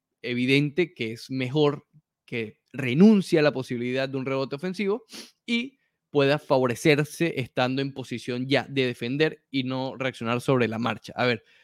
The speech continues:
rebotes ofensivos, <laughs> cero punto-, mira, en sus primeras tres temporadas respectivamente, promedió cero punto un rebote ofensivo, eh,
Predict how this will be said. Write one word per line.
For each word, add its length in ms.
rebotes 560
ofensivos, 1300
<laughs> 440
cero 340
punto-, 340
mira, 220
en 80
sus 140
primeras 340
tres 180
temporadas 440
respectivamente, 840
promedió 400
cero 300
punto 420
un 260
rebote 360
ofensivo, 580
eh, 340